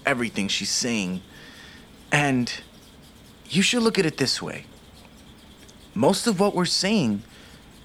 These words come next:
would be around staring us in the face, even if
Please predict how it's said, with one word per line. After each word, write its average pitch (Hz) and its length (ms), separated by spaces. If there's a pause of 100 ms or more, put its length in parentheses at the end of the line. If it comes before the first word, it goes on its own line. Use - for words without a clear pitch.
(100)
would 151 200
be 170 160
around 156 400
staring 196 580
us 190 160
in 185 100
the 165 60
face, 151 560 (720)
even 175 300
if - 340